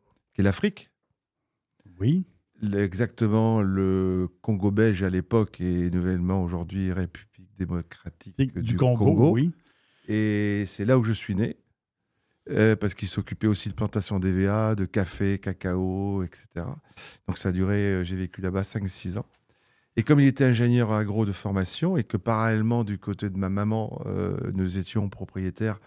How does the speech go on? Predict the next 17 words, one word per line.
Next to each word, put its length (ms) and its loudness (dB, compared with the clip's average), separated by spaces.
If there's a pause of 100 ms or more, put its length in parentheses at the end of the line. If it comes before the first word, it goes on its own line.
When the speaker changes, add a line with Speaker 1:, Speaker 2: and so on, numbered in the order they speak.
(540)
Speaker 1:
et 60 -6
la 120 -2
chance 560 0
et 40 -6
le 120 0
luxe 440 -2
d'avoir 460 0
un, 180 -2
une 140 -4
propriété 500 -4
viticole 520 -2
à 80 0
Saint-Émilion, 760 -2
qui 200 -4
est 180 -2
Cheval 400 -8
Blanc 260 -4